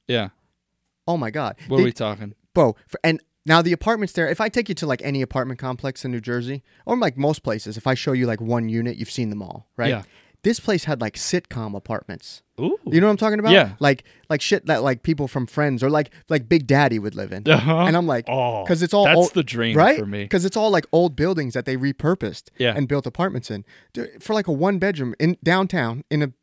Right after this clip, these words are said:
Speaker 2: relatively big city, it's, like, three hundred and fifty thousand people.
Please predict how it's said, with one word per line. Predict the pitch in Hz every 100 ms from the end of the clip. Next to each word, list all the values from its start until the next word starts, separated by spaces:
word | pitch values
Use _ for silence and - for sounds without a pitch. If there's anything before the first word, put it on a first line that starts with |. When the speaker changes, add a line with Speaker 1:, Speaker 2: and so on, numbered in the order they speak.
| - _ -
Speaker 2:
relatively | 120 143 165 156 156 135
big | 123 123
city, | - 120 123
it's, | 143
like, | 117 -
three | 123 135
hundred | 135 131 127
and | 127 -
fifty | 139 - -
thousand | 135 139 135
people. | 135 151 180